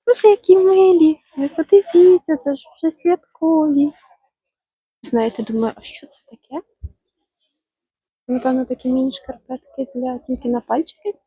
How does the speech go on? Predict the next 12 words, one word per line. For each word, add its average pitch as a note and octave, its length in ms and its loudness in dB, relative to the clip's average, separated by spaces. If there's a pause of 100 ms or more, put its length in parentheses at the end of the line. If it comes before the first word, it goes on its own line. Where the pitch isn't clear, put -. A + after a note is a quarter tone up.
(140)
коли B3 140 -6
на A#3 80 -8
каблуках - 520 -10
ходиш, - 260 -18
чи - 120 -20
що? - 320 -14 (3500)
Dzień B4+ 180 4
dobry. C#4+ 220 0 (1900)
Proszę B4 260 2
pana, A3+ 320 0 (920)
co D#4 100 0
to B4+ 100 2